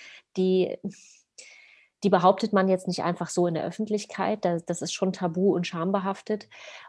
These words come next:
Und es ist auch sehr schwer, ja, mir auszumalen, dass es keine Trennungsgespräche gegeben haben soll. Es muss Trennungsgespräche gegeben haben. Und deshalb ist es tatsächlich eher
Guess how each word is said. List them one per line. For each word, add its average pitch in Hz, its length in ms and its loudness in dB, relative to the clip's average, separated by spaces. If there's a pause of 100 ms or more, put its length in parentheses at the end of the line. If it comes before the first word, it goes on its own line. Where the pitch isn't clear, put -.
Und 190 160 4
es 190 120 2
ist - 160 2
auch 175 100 2
sehr 196 220 4
schwer, 190 600 0 (1000)
ja, 190 200 4
mir 196 180 6
auszumalen, 196 840 4
dass 185 220 4
es - 160 -4
keine 226 520 4
Trennungsgespräche 190 800 0
gegeben 151 420 -4
haben 139 200 -8
soll. 135 320 -6
Es - 180 -6
muss 269 260 4
Trennungsgespräche 143 800 -8
gegeben 151 460 -8
haben. - 260 -12 (500)
Und 185 200 0
deshalb 208 640 4
ist 226 120 6
es 226 100 2
tatsächlich 190 500 -2
eher 269 380 0